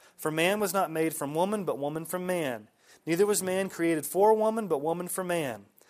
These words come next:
That is why a wife ought to have a symbol of authority on her head because of the angels. Nevertheless, in the Lord, woman is not independent of man,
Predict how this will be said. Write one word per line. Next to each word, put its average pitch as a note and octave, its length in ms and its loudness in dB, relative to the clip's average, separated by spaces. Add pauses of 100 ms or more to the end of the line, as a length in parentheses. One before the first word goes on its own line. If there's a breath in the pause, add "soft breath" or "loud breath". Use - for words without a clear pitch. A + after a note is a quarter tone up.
(180 soft breath)
That D3+ 140 4
is F3 100 4
why G3+ 140 6
a F#3 80 10
wife F3 340 6
ought E3+ 140 6
to D#3+ 80 -2
have D#3+ 140 0
a C#3+ 40 -4
symbol A3+ 380 2
of F#3+ 80 2
authority F#3 560 6
on D#3+ 180 0
her G#3+ 120 0
head D#3 480 4 (400 soft breath)
because D3 280 2
of F3 80 0
the G3 140 0
angels. D#3 600 -2 (520 soft breath)
Nevertheless, A3+ 680 8
in G#3 100 2
the A#3+ 80 4
Lord, F#3+ 460 8
woman G#3+ 280 2
is F#3+ 100 -2
not G3 200 0
independent G3+ 420 -2
of G3+ 80 -2
man, C#3 400 -2